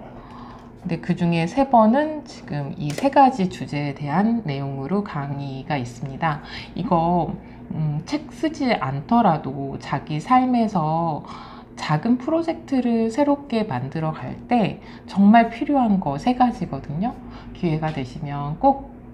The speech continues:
들으셨으면 좋겠고, 이번 책 쓰기 강의는 정말 전 좋을 것 같아요.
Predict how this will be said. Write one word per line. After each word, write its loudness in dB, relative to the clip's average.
들으셨으면 -4
좋겠고, -4
이번 0
책 -2
쓰기 -2
강의는 -4
정말 2
전 -2
좋을 0
것 -6
같아요. -8